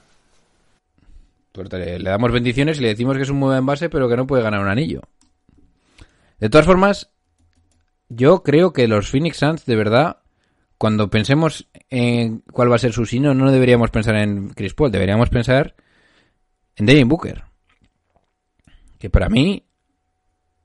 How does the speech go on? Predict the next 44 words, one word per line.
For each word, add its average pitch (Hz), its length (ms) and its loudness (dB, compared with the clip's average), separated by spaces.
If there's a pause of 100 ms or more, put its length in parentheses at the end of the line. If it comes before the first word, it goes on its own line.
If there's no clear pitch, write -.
(180)
puedes 180 440 2
tener 151 440 -2
un 151 280 -2
director 135 400 2
de 135 120 4
ba-, 110 180 2
de 76 460 0
equipo, 127 340 -2
lo 120 80 4
que 104 80 0
tú 110 120 0
quieras, 123 320 2
y, 101 300 -4
pero 95 360 -2 (480)
Devin 139 320 0
Booker 139 220 -2
es 123 80 -6
el 117 60 -6
que 104 120 -4
tiene 104 200 -4
que 98 140 -6
convertirse 101 480 -6
en 98 80 -2
el 95 60 -6
nuevo 90 640 -4 (540)
Kobe 113 300 2
Bryant 127 480 6
o 104 40 0
en 98 80 0
el 98 100 -2
Kobe 110 180 0
Bryant 107 300 0
de 98 60 -4
su 98 100 -10
equipo. 95 280 -12 (520)
Y 95 100 -4
no 101 360 2
depender 95 340 -4
tanto 92 220 -4
de 87 80 -4
Chris 87 180 -12
Paul, - 200 -14
pero 92 140 -8
bueno. 87 160 -10